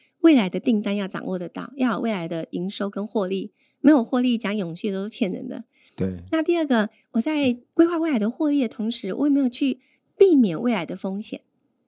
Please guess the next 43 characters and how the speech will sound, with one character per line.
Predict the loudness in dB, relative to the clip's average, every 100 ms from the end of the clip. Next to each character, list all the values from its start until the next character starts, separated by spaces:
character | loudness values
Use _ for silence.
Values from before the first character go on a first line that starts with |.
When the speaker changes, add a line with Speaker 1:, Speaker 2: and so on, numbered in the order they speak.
| _ _ _
Speaker 1:
好， | -2
那 | 2 2
一 |
个 | 2
治 | -2 -6 -4 0
理 | 0 0
的 | -2
很 | -4
好 | -4 -4
的 | -6
公 | -6 -6
司， | -6
基 | -4
本 | -4
上 | -4 -6
是 | -8
不 | -6
会 | -6 -4
惹 | -6 -6
什 | -8
么 | -8
重 | -6 -6
大 | -8 -8
的 | -6
社 | -4 -4
会 | -6
跟 | -6 -8
环 | -8 -10
境 | -6 -8
的 |
争 | -6 -8 -4
议 | -4 -4
的。 | -8 -18 _ _ _
Speaker 2:
是。 | -4 -2
Speaker 1:
那 | 0 0 0 -4 _
不 | -6 -2
管 | 0
在 | 0 -2
订 | 0 0
单 | 2
的 | 0
掌 | -2 -6 -4
握、 | -2 -2